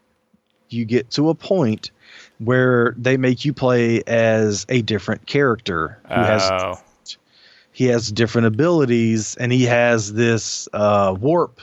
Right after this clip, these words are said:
Speaker 1: ability.
Speaker 2: Mm-hmm.
Speaker 1: And so all of his levels have lasers that one-hit you,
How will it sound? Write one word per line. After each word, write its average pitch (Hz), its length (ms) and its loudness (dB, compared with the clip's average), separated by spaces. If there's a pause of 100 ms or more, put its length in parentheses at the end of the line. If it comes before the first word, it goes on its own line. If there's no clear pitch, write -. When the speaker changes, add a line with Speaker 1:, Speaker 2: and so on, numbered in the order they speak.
(120)
Speaker 1:
ability. 107 600 -2 (360)
Speaker 2:
Mm-hmm. 98 300 -4 (580)
Speaker 1:
And 120 160 2
so 123 180 2
all 147 260 0
of 135 80 -2
his 175 220 -2
levels 127 560 -2 (260)
have 117 800 0 (400)
lasers 151 880 0 (140)
that 135 220 -2
one-hit 143 580 0
you, 131 460 2